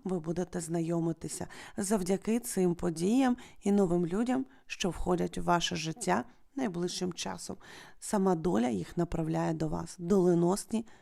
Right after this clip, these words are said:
люди, які принесуть зміни в ваше життя, світлі зміни.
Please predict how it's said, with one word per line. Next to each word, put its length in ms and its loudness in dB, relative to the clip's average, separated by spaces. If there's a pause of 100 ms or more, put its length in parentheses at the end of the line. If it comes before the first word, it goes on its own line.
(160)
люди, 500 2 (1700)
які 300 -2
принесуть 640 2
зміни 500 4
в 120 -2
ваше 360 0
життя, 440 -6
світлі 600 2
зміни. 500 0